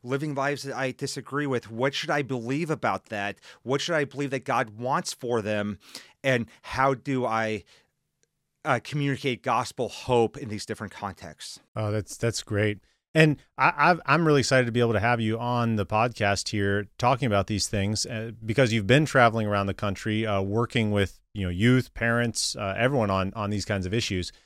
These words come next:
Speaker 2: And so I wanna kinda have a conversation with you, uh, which interestingly enough,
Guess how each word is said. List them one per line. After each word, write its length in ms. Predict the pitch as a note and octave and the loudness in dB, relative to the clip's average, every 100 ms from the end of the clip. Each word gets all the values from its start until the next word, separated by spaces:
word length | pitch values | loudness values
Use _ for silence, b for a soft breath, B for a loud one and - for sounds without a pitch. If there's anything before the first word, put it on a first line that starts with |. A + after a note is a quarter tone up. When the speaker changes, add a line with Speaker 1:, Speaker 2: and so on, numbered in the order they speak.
| b _ | b _
Speaker 2:
And 100 | C3+ | 0
so 100 | A#2 | 4
I 40 | E3 | 4
wanna 380 | A#3+ A#3 C3+ - | 4 2 2 0
kinda 160 | D#3 | 0
have 120 | C3 C3+ | 2 0
a 40 | |
conversation 640 | - B2+ A#2+ A2 G#2 - | 0 -2 -2 0 0 0
with 160 | G#2+ A2+ | -2 0
you, 160 | B2 D#3 b b - | -2 -2 b b -2
uh, 380 | G#2 G2 F#2+ | 2 4 2
which 340 | G#2 A2+ G2 - | -2 -4 -4 -6
interestingly 640 | B2+ G#2+ G#2+ - G2 G2 | -8 -6 -6 -6 -4 -2
enough, 260 | F#2+ F#2+ F2+ | -2 -2 -4